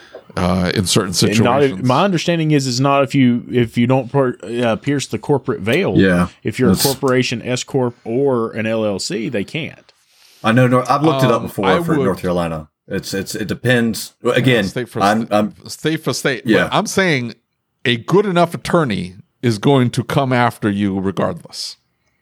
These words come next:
Speaker 1: If you, if
Speaker 2: Yeah.
Speaker 1: your, if your actions are egregious enough that it surpasses small claims court and starts getting into the millions, trust me, somebody is going to come after you, regardless of whether you've
Speaker 2: Yeah.
Speaker 1: got,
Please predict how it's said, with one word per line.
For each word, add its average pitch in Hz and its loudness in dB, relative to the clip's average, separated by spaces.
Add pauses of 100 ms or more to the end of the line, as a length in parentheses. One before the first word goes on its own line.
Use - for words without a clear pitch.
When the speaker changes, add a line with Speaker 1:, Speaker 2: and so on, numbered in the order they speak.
(440)
Speaker 1:
If 110 -2
you, 151 4
if 127 4
Speaker 2:
Yeah. 90 -2
Speaker 1:
your, 170 4
if - -2
your 165 4
actions 147 -2
are 117 4
egregious 165 0
enough 120 -2 (300)
that 110 2
it 107 -4
surpasses 139 0
small 139 2
claims 127 -2
court 82 -8 (480)
and 107 0
starts 127 0
getting 120 2
into 120 2
the 98 -2
millions, 120 0 (260)
trust - 0
me, 82 -6 (200)
somebody 190 2
is 120 2
going 123 0
to - -12
come 127 -2
after 107 -2
you, 82 -10 (240)
regardless 117 2
of 104 -2
whether 107 2
you've 107 0
Speaker 2:
Yeah. 82 -4
Speaker 1:
got, 107 0